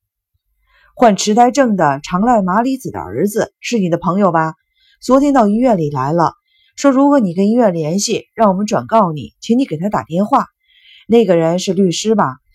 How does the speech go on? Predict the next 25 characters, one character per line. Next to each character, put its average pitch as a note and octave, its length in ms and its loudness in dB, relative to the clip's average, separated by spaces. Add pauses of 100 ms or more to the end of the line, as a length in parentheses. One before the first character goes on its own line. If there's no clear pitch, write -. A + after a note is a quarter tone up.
(160)
跟 C#4 120 2
他 C#4+ 100 2
商 D4+ 200 2
量 C#4 80 2
商 A3+ 200 2
量 E3+ 240 -2 (140)
怎 E3+ 140 0
么 E3 80 -4
样 G3+ 260 0 (480)
？”“怎 D3+ 160 -6
么 F3 100 -6
搞 G#3 300 -4
的？ - 80 -20 (520)
对 D#4 140 4
方 D#4 240 0
怎 F#3 160 -6
么 C#3+ 240 -6
忽 - 180 -2
然 C4+ 140 2
说 C#4+ 160 -4
起 F#3 100 -10
这 C4 200 -2
些 F3+ 180 -6
来 C#3+ 80 -6
了 - 240 -14